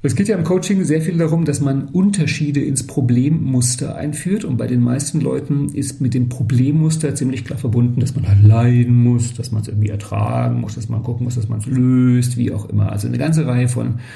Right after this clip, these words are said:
naja, so mittelbegeisternden Ansätzen, wie gehe ich mit dem Problem um.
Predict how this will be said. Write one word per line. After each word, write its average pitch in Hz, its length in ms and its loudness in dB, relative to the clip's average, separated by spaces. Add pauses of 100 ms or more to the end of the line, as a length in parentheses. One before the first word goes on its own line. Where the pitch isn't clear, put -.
(220)
naja, 156 340 0
so 117 200 4
mittelbegeisternden 107 1700 2
Ansätzen, - 680 -4
wie - 80 -4
gehe - 120 -4
ich 104 120 -4
mit 107 160 -8
dem 117 60 -4
Problem 113 400 -4
um. 104 180 -2